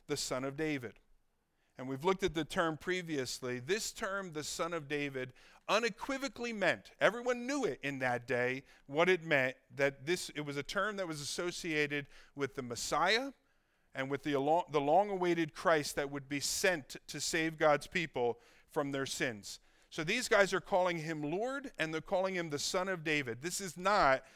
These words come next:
just a polite greeting to a dignitary that is coming into town. What these two men are doing is ascribing to Jesus the title of the Messiah,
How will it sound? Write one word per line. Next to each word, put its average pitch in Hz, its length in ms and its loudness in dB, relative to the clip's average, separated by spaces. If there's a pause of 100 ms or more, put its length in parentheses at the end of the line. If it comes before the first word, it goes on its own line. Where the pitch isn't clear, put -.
(280)
just 151 260 -2
a 156 60 2
polite 151 560 4
greeting 135 640 -6 (480)
to 147 140 -4
a 131 60 2
dignitary 156 680 0
that 131 160 -2
is 131 140 -4
coming 143 340 -4
into 131 240 -8
town. 120 400 0 (760)
What 143 140 0
these 240 300 2
two 247 180 -4
men 208 220 2
are 196 100 4
doing 156 460 -2
is 151 180 -4
ascribing 190 880 2
to 185 140 -4
Jesus 156 580 -4
the 156 160 -2
title 170 420 0
of 139 180 0
the 135 80 -2
Messiah, 147 680 0